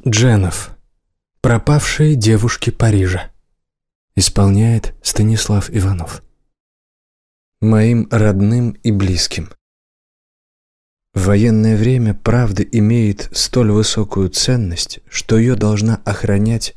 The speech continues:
гвардия лжи. Уинстон Черчилль. Глава первая. Грейс. Нью-Йорк, тысяча девятьсот сорок шестой год.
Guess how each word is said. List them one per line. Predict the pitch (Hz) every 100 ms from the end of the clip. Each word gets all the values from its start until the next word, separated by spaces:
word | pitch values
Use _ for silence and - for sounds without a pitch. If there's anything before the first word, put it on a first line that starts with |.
| -
гвардия | 98 90 98 107 90 95 95 98 _ -
лжи. | 98 95 90 85 82 - - _ _ _ _ _ _
Уинстон | - 113 117 104 - 107
Черчилль. | 101 98 85 - - - - _ _ _ _ _ _ _ _ _ _ _ _ _ -
Глава | 101 101 107
первая. | 104 107 90 80 92 - - - _ _ _ _
Грейс. | 101 101 104 85 - - - - _ _ -
Нью-Йорк, | 107 113 104 117 -
тысяча | 123 - -
девятьсот | 113 110 - 117
сорок | 98 117 110
шестой | - 107 - 101
год. | 90 90 -